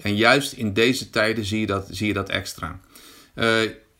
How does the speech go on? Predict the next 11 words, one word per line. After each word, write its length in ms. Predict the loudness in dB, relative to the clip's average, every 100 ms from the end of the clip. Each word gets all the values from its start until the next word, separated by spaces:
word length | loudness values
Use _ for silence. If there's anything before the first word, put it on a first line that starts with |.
| -18
dus 500 | 0 2 2 0 -6 -6
de 140 | 2
huidige 380 | 4 4 0 0
tijd 380 | 2 2 0 -4
die 100 | -2
zal 220 | 0 0
bedrijven 500 | 2 2 2 0 2
aanmoedigen 600 | 2 4 2 -2 -6 -6
om 300 | -4 -4 -6
te 120 | -8
investeren 720 | -6 -6 -2 0 2 -2 -8